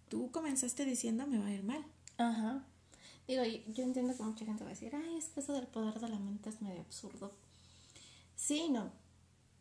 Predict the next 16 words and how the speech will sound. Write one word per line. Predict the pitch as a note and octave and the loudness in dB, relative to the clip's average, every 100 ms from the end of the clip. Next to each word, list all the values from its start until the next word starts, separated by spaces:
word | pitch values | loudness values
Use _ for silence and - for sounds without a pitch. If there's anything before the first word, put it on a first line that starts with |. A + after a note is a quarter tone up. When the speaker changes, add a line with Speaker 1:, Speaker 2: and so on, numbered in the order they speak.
| - | -8
Speaker 2:
O | A3+ | -2
sea, | A3 | 0
yo | A3 A#3 | 0 -2
puedo | A#3 C4 B3+ | 0 2 2
respetar | A3+ A3 G3+ - G3 | 0 -4 -6 -6 -6
que | - | -8
pueden | - G#3+ G#3 G#3 | -8 -4 -2 -2
ser | G3+ | -2
muy | G#3 G3+ G3+ | -2 0 2
escépticos | - G#3 - G#3 - F#3 F#3 | 0 0 -6 -8 -6 -6 -4
y | |
no | F#3 F#3 | -6 -6
creer | F#3+ F#3 | -6 -4
en | G3+ | -4
ciertos | G3 F#3 - - | -4 -6 -6 -8
puntos, | - F#3+ F3+ G#3+ | -6 -6 -6 -8